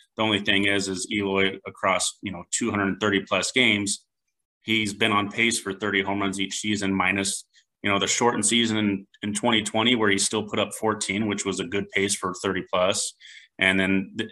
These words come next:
he came back from injury this last year. We put up ten across fifty-five games, which would have been good for thirty plus as well. And that O P S sort of matched. So it's just, you know, it's taking a little bit less gamble on someone like, uh, Eloy, who's twenty-five years old still. He's still young,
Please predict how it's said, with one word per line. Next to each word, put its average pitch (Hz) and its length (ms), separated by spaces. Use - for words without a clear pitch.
he 101 140
came 104 240
back 101 180
from 101 140
injury 101 340
this 95 180
last 107 280
year. 101 100
We 95 120
put 98 160
up 95 120
ten 98 220
across 98 380
fifty-five 92 500
games, 98 300
which - 160
would 98 60
have 90 80
been 90 200
good 95 260
for 90 240
thirty 104 180
plus 101 320
as 90 100
well. 113 320
And 104 120
that 98 160
O 104 100
P 113 160
S 113 220
sort 98 100
of 92 60
matched. 120 260
So 120 80
it's - 100
just, 139 200
you 123 160
know, 120 200
it's 110 240
taking 131 420
a 110 40
little 117 200
bit 120 160
less 117 240
gamble 110 440
on 101 280
someone 104 500
like, 95 340
uh, 107 140
Eloy, 107 300
who's 98 160
twenty-five 113 640
years 98 180
old 120 220
still. - 240
He's 85 120
still 117 200
young, 104 460